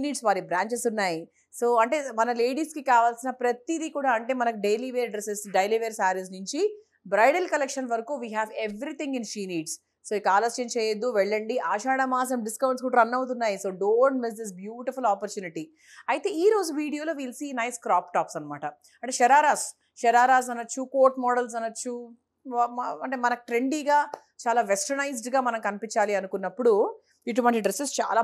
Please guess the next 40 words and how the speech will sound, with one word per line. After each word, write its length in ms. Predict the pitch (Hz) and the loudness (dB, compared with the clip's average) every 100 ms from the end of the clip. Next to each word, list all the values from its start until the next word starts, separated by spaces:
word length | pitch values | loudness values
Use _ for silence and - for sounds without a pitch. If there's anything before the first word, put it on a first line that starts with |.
| 214 | 2
బాగా 200 | 196 208 | 0 -2
సూట్ 200 | 185 175 | -4 -4
అవుతాయి. 200 | 165 156 156 | -4 -4 -4
And 100 | 226 220 | -4 -2
కోట్ 240 | 247 285 302 | 0 0 2
మోడల్స్ 260 | 269 262 247 | 0 0 -2
అయితే 140 | 233 247 180 | -4 -4 -4
నాకు 180 | 208 - | -6 -6
చాలా, 280 | 175 156 185 240 | -6 -2 0 0
చాలా 200 | 233 196 196 | 0 0 -2
ఇష్టం 220 | - 190 175 | -6 -8 -4
అండి. 180 | 175 359 427 _ _ - 202 | -2 -2 -4 _ _ -18 -14
చి-, 100 | 202 269 | -8 -2
చిన్నప్పటి 380 | 285 349 381 359 | 0 0 -2 -4
నుంచి 140 | 339 | -6
కూడా 140 | 349 359 262 | -2 0 -2
basically 340 | 262 254 302 262 | -4 0 0 2
I 20 | |
like 120 | 247 233 | 2 0
that 100 | - - | -4 2
coat 180 | 220 214 233 | 2 2 0
models 240 | 190 180 170 | 2 0 -2
అన్నమాట. 260 | 151 151 151 147 _ _ _ - | -6 -6 -8 -8 _ _ _ -6
అంటే 120 | 240 247 | -2 0
బేసిక్‌గా 300 | 226 254 285 269 | 0 0 -4 -6
నేను 120 | 254 | -6
స్లీవ్‌లెస్ 340 | 233 226 254 220 | -10 -6 -6 -4
వేసుకోను 340 | 202 202 220 208 | -4 -2 -4 2
కాబట్టి, 280 | 190 175 202 285 | 2 2 -2 -6
స్లీవ్‌లెస్, 480 | 247 220 226 233 220 220 226 | -6 -6 2 2 2 2 4
ఆ, 40 | 208 | 4
వేసుకోకుండా 480 | 196 202 226 214 214 208 | 0 -4 -4 -2 -4 -4
ఇలా 100 | 196 | -8
చక్కగా 200 | 185 202 202 | -12 -6 -4
కవర్ 180 | 180 196 | 0 -2
అవ్వడానికి, 480 | 180 170 170 165 175 170 _ _ _ - 254 | 0 -2 -2 -8 -10 -10 _ _ _ -6 -2
ఒక 100 | 247 247 | -2 -2
చిన్న 220 | 269 285 302 226 | -2 0 2 6
రాయల్‌నెస్ 560 | 196 226 302 302 285 269 | 8 8 6 -4 -6 -6
తీసుకో-, 380 | 233 - 226 | -8 -4 -6